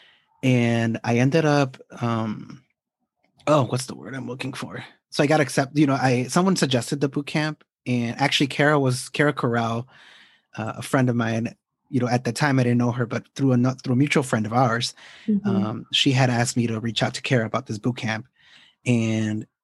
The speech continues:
Speaker 1: I, I, one of my biggest concerns actually about the boot camp was inclusivity. Actually, that was one of my biggest fears. It was,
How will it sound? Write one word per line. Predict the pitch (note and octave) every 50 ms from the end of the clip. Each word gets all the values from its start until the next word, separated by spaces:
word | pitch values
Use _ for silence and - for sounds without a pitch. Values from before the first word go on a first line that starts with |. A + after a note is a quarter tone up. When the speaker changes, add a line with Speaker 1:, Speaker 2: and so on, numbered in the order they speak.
| _ _ _ -
Speaker 1:
I, | A#2+
I, | - - A#2+ A#2+ - -
one | - C#3+ C3 D3 D#3
of | E3+ F3+
my | D#3+ D3
biggest | D3 C#3 C3+ C#3 C3+ -
concerns | C3 B2+ - C3+ B2+ A#2+
actually | A#2 A2+ - B2
about | A2+ A2+ A2 -
the | - C3+
boot | B2+ C#3 C3+ C3+
camp | - D#3 C#3+ B2+ C3
was | A#2+ A#2+ A#2 A2+ G#2+ - - - _ B2+
inclusivity. | A#2+ - C#3 A#2+ - - D3 F#3+ E3+ A#2 - - -
Actually, | A#2 A#2 B2 - - A2+
that | A#2+ B2 C3
was | C#3 B2+ B2
one | A#2 A#2+ C3 C3+
of | C#3 C3
my | A#2+
biggest | A2+ B2+ B2 B2 B2+ -
fears. | - C#3 A#2+ A#2 A#2 -
It | - B2 B2+ B2+
was, | A2+ A#2 A#2 A2+ A2+ A2 A2